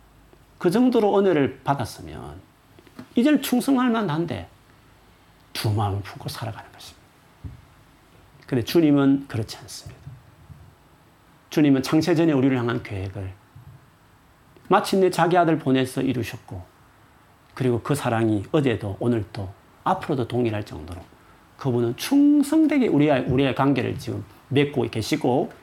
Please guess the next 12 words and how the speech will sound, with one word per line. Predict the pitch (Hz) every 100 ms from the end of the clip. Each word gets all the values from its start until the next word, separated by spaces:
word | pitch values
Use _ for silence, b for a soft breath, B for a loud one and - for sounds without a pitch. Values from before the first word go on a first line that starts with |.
| -
계속 | 107 - -
끌어가는 | 147 113 90
겁니다. | 101 - - _ _ _ _ _ _ _ _ _ _ _ _ _ _ _ _ _ _ _ -
주님으로부터 | 202 190 151 139 135 127
그 | 127
사랑을, | 135 - 117 120 98 85 - - - - - -
그 | - 139 -
은혜를 | 160 120 104
여러분 | 131 123 113
계속 | 98 139 -
들어야 | 185 135
합니다. | 80 82 -